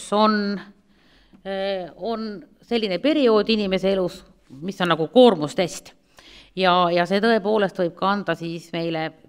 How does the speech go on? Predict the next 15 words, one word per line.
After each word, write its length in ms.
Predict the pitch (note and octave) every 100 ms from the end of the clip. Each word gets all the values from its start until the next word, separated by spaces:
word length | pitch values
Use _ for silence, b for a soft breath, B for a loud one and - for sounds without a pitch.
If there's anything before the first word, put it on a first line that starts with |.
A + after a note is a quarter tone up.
| -
pilguheidu, 680 | A3+ A#3+ F#3 F3 F#3 F3 E3 D#3+ _ b b b
e, 480 | F3 E3 E3+ D#3+ D#3
või 240 | E3+ E3+ E3 - -
vaate 360 | A3+ A#3+ A#3 E3
siis 160 | F3 -
tulevikku. 560 | B3+ F3 C3+ - - - _ _ _ _ _ _ _ _ _ _ _ b b b b b
Ja, 140 | G#3 G3+ G3 G3
ja 120 | G#3+ G#3+
teada 380 | C#4+ C4+ F#3+
siis 180 | F#3 G3+
tegelikult 520 | B3 A#3 A3 A3 A3+ D#3+
on, 220 | D#3 D3
et 200 | D3 D3 A#3
nii 480 | B3+ A#3+ G#3+ - -
kõrgvererõhutõbi, 840 | F#3 F#3 G3 A3 A#3 A#3 A#3 A#3